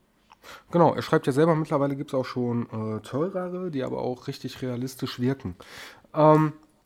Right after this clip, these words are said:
hätte ich mir jetzt gern fast für später aufgehoben, aber ganz ehrlich, ich glaub, dann ist es weg. Also, ähm,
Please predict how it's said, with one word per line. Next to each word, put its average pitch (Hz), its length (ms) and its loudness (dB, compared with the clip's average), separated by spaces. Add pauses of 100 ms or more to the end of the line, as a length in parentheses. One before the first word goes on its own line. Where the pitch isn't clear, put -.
hätte 170 120 0
ich 240 80 2
mir 196 100 4
jetzt 139 160 -2
gern 185 440 0
fast - 240 -4
für - 80 -4
später 175 340 -2
aufgehoben, 190 460 -2
aber 143 120 0
ganz 143 200 -4
ehrlich, 131 240 -4
ich 127 100 -10
glaub, 127 220 -6
dann 120 180 -2
ist 117 80 -4
es 110 160 -8
weg. - 300 -6
Also, 147 480 -2
ähm, 156 380 6